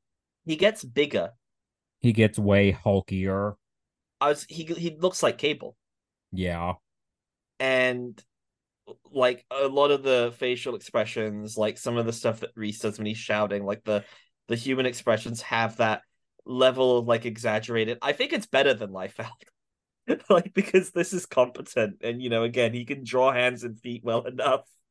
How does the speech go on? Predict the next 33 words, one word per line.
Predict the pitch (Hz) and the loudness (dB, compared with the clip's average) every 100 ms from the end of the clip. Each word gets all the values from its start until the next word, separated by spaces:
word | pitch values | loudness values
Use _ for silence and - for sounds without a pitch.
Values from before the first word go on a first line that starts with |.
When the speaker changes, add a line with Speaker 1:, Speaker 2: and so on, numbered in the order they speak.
| _ | _
Speaker 1:
<laughs> | _ _ - 208 - | _ _ -4 -4 -2
You | 160 | -4
know, | 151 127 117 | -2 0 0
you | 120 127 | -2 -2
don't | 135 127 | -2 -2
see | - - 127 | -10 -10 -6
him | 135 123 | -6 -6
trying | - - 113 120 | -4 -2 -2 -4
to | 120 | -8
keep | 117 120 117 | -10 -10 -8
these | 113 113 | -10 -8
things | 117 110 107 | -8 -8 -8
off | - 110 - | -6 -6 -8
panel | - 101 101 101 | -10 -10 -8 -8
or | 90 92 | -8 -8
whatever. | 90 90 90 90 90 _ _ _ _ - | -8 -8 -6 -6 -8 _ _ _ _ -4
Like, | 117 113 113 | 0 0 0
I | 117 | 2
don't | 131 143 | 2 2
think | 160 123 | -2 -4
Lim | 113 120 | 0 0
is | 120 110 | 0 -4
a | |
bad | 104 104 101 | -4 -2 -2
artist. | 95 101 101 95 | 0 -2 -2 -4
I | 104 | -6
just | 117 120 | -8 -4
don't | 120 | -4
think | 123 127 | -4 -8
it's | 107 | -8
for | - 101 | -10 -12
me. | 98 101 92 90 _ _ _ _ _ _ | -8 -6 -8 -10 _ _ _ _ _ _
And | 117 107 101 98 98 | -2 -2 0 -4 -10